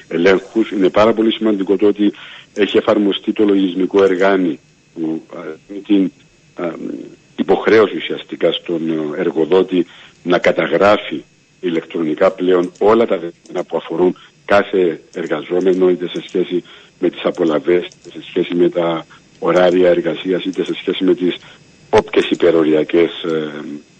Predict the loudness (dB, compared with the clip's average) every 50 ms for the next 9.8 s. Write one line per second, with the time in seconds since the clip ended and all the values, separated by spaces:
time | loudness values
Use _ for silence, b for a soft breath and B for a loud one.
0 | _ _ _ _ _ _ -16 -14 -12 -10 -10 -10 -6 -2 2 2 2 2 2 -2
1 | 0 2 4 4 4 4 2 2 2 2 2 2 2 0 -2 0 2 2 2 2
2 | 2 0 -4 -4 B B B B B B B -8 -2 0 2 2 2 2 2 2
3 | 2 4 4 4 4 4 4 2 2 -2 -4 -4 -10 _ -8 -6 -4 -2 -2 -4
4 | -4 -6 -6 -8 -8 -4 -2 -2 0 0 0 -2 -2 2 2 2 2 2 0 -2
5 | 0 0 0 0 -2 -4 -12 _ _ -2 0 2 2 2 2 0 -4 -10 -12 -10
6 | -10 -12 -14 -14 -14 _ -4 -2 -2 0 0 0 0 2 2 0 0 -2 -6 -4
7 | 0 2 4 4 4 2 2 B B B B B B B 2 2 2 4 2 0
8 | 0 2 2 4 4 4 2 2 0 -2 0 0 2 2 0 0 0 -6 -2 0
9 | 0 0 0 0 0 0 2 2 2 2 2 2 2 2 2 0